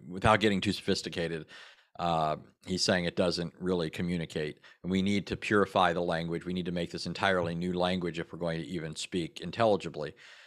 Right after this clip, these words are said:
Uh, then at the end of the treatise, though, he says, "Now, if you've understood me," he says, "then you realize that you,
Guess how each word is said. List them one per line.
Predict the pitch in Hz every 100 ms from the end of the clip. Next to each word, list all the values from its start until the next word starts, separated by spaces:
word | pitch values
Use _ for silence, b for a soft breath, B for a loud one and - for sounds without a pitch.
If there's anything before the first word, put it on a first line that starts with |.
| b b b -
Uh, | - 90 80 - - _ _ _ -
then | 104 101 147
at | 160
the | 143
end | 135
of |
the | 104
treatise, | - 170 175 -
though, | 101 87
he | 101
says, | 101 - 101 92 - 92
"Now, | 95 95
if | 98 95
you've | 113
understood | 107 107 92 - 151 175
me," | 95 80 82 95 _ b b b b
he | -
says, | 98 117 104
"then | 92 104
you | 98
realize | 135 131 95 92 90
that |
you, | 95 98